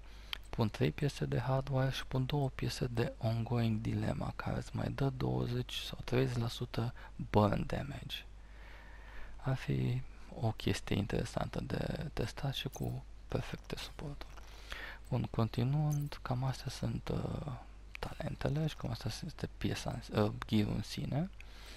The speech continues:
Folosesc, uh, dis-, explosiv pentru că am șase sute optzeci și două de mii o sută nouăzeci damage. Singura problemă este că blast radius-ul, dis-, zona în care distrugi, este doar de cinci metri.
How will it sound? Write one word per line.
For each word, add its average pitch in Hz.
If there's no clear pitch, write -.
Folosesc, 139
uh, 110
dis-, 110
explosiv 113
pentru 123
că -
am 110
șase -
sute -
optzeci 123
și 123
două 110
de 113
mii 117
o -
sută -
nouăzeci -
damage. -
Singura 127
problemă 143
este -
că 123
blast 127
radius-ul, 135
dis-, 110
zona 113
în 107
care -
distrugi, -
este -
doar 117
de 117
cinci -
metri. -